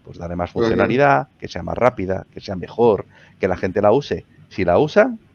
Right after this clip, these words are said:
Speaker 1: tú cobras.
Speaker 2: Ujú.
Speaker 1: Y cobras simplemente por el uso, no ahí tiene que haber un contrato. El smart contract ya está aplicado. Por el uso de esta aplicación, el desarrollador se ce-, lleva un cero coma cero cero uno a esta wallet. O el,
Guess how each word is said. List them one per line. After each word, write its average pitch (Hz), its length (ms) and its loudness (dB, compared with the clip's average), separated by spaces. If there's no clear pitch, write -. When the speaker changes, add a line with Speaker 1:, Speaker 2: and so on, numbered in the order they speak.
Speaker 1:
tú 110 120 -8
cobras. 85 520 -6
Speaker 2:
Ujú. 101 200 -2
Speaker 1:
Y 101 80 -8
cobras 131 340 4
simplemente 160 440 -2
por 92 140 -2
el 92 100 -2
uso, 180 180 -6
no 113 100 0
ahí 131 100 0
tiene 156 200 -4
que 120 60 0
haber 110 160 2
un 101 140 -8
contrato. 98 420 -2
El 98 140 -2
smart 147 240 -2
contract 151 320 -4
ya 143 40 -2
está 127 180 -2
aplicado. 120 420 0
Por 95 160 0
el 123 100 -2
uso 175 180 -8
de 160 60 -4
esta 156 160 -6
aplicación, 156 580 -2
el 120 160 2
desarrollador 123 580 2
se 143 140 -2
ce-, 151 200 -2
lleva 143 220 0
un 135 60 -2
cero 131 240 -2
coma 127 180 -2
cero 139 280 -2
cero 147 240 0
uno 143 220 -2
a 131 40 0
esta 120 180 0
wallet. 90 320 -2
O 110 180 0
el, 110 540 -2